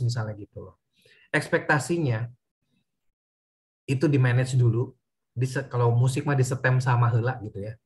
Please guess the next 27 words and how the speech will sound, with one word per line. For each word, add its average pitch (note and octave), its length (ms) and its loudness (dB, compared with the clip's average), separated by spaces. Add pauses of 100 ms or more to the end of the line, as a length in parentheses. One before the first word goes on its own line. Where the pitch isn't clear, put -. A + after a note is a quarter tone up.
(380)
Sama C#3 540 -4
dulu. A#2+ 320 2 (840)
Itu D3 160 4
dulu. D3+ 320 2 (220)
Jadi D3 240 4
jangan D#3 260 0
sampai, D3 480 -4 (540)
eh, D#3 640 2
nanti D3+ 260 2
di F3+ 80 2
tengah D3+ 300 2
jalan D3+ 420 4
ada C#3 160 0
yang C3+ 160 0
ke C#3+ 160 -6
kiri, D#3+ 220 0
ada C3 160 2
yang C3+ 100 0
kanan, D3+ 380 -4
seperti A#2 500 -10
itu. - 160 -16 (160)
Jangan. B2+ 400 2 (320)
Kita E3 240 0
harus D3+ 140 0
ngomong D3 260 2
dari B2 160 0
awal. G2 380 -10